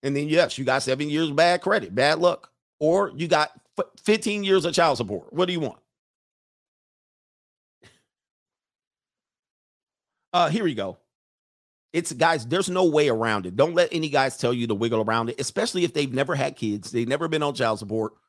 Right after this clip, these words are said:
they've never been married, and they got all the answers. Trust me, they don't know. Let me, let me do this here. Let me go into Mark Rubio and tell you guys what you're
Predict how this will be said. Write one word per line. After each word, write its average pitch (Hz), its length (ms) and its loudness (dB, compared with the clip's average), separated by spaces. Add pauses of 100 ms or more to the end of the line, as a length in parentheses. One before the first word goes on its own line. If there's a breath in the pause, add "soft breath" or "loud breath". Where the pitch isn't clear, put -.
(100)
they've 131 140 -2
never 143 220 0
been 151 180 0
married, 117 400 -2 (220)
and 147 100 -2
they 165 80 2
got 151 160 4
all 143 160 4
the 135 220 0
answers. 92 420 -8 (640)
Trust 151 260 0
me, 110 200 -6
they 113 200 -2
don't 113 380 -4
know. 98 320 -6 (760)
Let 185 140 0
me, 180 200 -4
let 175 140 -2
me 180 80 0
do 143 160 -2
this 110 160 -4
here. - 220 -12 (160)
Let 139 80 -8
me 156 80 -6
go 151 180 2
into 135 160 -2
Mark 127 240 0
Rubio 101 460 0
and 107 100 -6
tell 151 140 2
you 156 160 -6
guys 123 260 0
what 117 160 -6
you're 110 360 -4